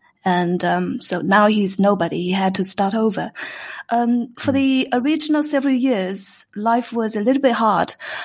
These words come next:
Speaker 1: I remember my mother going to the market, picking up yellow leaves for us to eat.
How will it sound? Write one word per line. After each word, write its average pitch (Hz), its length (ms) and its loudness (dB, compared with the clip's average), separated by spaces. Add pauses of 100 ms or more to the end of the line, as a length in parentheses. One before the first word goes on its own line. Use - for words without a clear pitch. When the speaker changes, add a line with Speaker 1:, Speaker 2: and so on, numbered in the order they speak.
(160)
Speaker 1:
I 262 60 2
remember 262 500 0
my 226 120 2
mother 220 640 -2 (220)
going 220 340 2
to 226 140 -2
the 208 120 -2
market, 220 720 -2
picking 214 320 0
up 185 260 0
yellow 208 360 4
leaves 175 600 2 (220)
for 180 180 2
us 170 200 2
to - 120 0
eat. - 380 -2